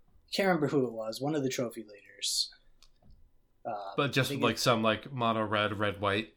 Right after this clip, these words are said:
Speaker 2: aggro deck?
Speaker 1: Yeah, all the Savannah Lions and, <coughs> uh, and Lords, basically.
Speaker 2: Yep, okay.
Speaker 1: Like, there's a Kamigawa Lord that's two white, white.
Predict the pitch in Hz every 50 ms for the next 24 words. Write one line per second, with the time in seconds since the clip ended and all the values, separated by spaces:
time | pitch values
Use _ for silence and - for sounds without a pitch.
0 | _ - 123 117 113 120 120 127 127 127 131 - - - _ _ _ _ _ _
1 | - - 190 185 180 170 170 170 160 160 151 - 160 143 139 139 139 135 139 143
2 | 143 143 143 143 143 143 143 143 143 143 139 - - 139 131 127 131 - - -
3 | - - 110 110 107 107 107 107 - - _ _ _ _ _ - - - _ -
4 | - 135 123 117 110 107 107 107 110 - - - 139 120 117 117 120 123 123 123
5 | 123 - - - 131 131 127 - 135 - 143 135 139 135 135 _ _ _ _ _
6 | - 185 185 185 - - - _ - 208 185 185 165 139 - - _ _ _ _
7 | _ - 131 127 143 135 120 135 131 - - 160 147 139 131 120 123 117 117 117
8 | 117 120 120 117 120 117 120 117 113 113 104 - - - - - 123 117 113 113
9 | 110 107 - 110 113 110 107 107 104 98